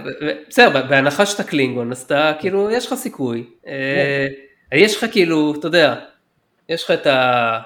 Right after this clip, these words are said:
Speaker 1: יש לך בר מצווה, מתחת לזה יש לך את המבחן הקלינגוני, ואחר כך יש לך את הוולקני, כאילו, אה.
Speaker 2: <laughs> אה, אז עשית את הבר מצווה בתור הכי קשה?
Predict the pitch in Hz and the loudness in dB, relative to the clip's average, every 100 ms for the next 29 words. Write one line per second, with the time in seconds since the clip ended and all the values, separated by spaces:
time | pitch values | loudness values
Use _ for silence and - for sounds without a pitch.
0 | - 170 175 135 123 139 185 190 214 226 | -10 -4 -2 0 -2 -2 -2 -2 -2 0
1 | 208 131 135 156 160 135 147 139 - 139 | -2 -6 -4 -6 -6 -6 -6 -6 -8 -10
2 | 135 - 143 135 165 196 202 214 240 233 | -10 -2 -2 -2 -4 -2 0 0 0 -4
3 | - _ 131 131 156 151 160 147 139 131 | -18 _ -6 -2 -2 -4 -6 -6 -6 -6
4 | 123 117 123 113 107 - 135 104 139 127 | -6 -6 -6 -6 -10 -18 -18 -12 -6 -4
5 | 120 - _ _ - 320 - 359 - - | -4 -10 _ _ -6 -4 -2 -6 -12 -20
6 | - 349 349 - 202 165 165 233 226 190 | -14 -8 0 6 6 4 -6 -4 0 0
7 | 165 165 208 208 175 185 170 190 175 - | 0 -4 -4 -4 -2 -2 -2 -6 -8 -6